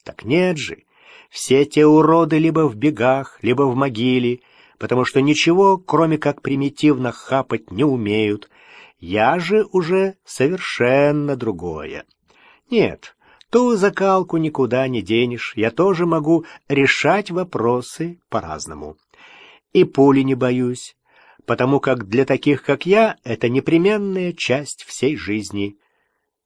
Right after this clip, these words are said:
Вон живут же итальянцы на Везувии, который уже однажды напрочь завалил целый город и с тех пор не раз просыпался. И ничего, радуются жизни по большей части.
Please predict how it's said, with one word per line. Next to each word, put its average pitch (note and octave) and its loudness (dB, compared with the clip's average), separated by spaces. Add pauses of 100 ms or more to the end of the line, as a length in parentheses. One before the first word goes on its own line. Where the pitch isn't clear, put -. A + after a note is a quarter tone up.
(200)
Вон A3+ 4
живут A#3+ -2
же B2+ 4
итальянцы B2 0
на A#2 0
Везувии, B2 -2 (240)
который C3 4
уже B2+ 2
однажды A#2 -2
напрочь C#3 -2
завалил D3+ 0
целый B2+ 2
город A#2+ 0 (180)
и C3+ -2
с - -8
тех - -4
пор C3 2
не A#2+ -2
раз A#2+ -2
просыпался. G#2+ -4 (200)
И G2+ -10
ничего, D3+ -4 (640)
радуются G3+ 2
жизни E3+ 0
по D#3 -6
большей D3+ -2
части. C3+ -6